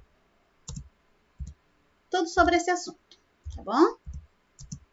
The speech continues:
Até trinta. Duas fichinhas.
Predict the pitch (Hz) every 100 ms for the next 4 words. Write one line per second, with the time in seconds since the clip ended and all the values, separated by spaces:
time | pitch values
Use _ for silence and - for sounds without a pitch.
0 | _ _ 214 - 269 - 240 226 202 -
1 | - _ _ _ _ _ _ _ _ -
2 | - - _ 240 311 381 381 381 - -
3 | 190 - - -